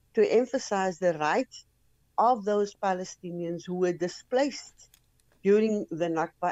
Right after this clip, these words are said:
and the ongoing genocide of the Palestinians, the right of these Palestinians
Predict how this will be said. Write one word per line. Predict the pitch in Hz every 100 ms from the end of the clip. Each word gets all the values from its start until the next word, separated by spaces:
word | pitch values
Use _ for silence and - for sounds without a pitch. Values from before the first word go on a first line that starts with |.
| -
and | 185
the | 180 -
ongoing | 320 285 214 208 196
genocide | 185 170 165 165 156 151
of | 151
the | 151 -
Palestinians, | 143 147 - - 147 143 143 _ _ _ _ _ _
the | 156 175 151
right | 160 214 -
of | 180 147
these | 165 190 202
Palestinians | - 180 170 - 151 151 147 147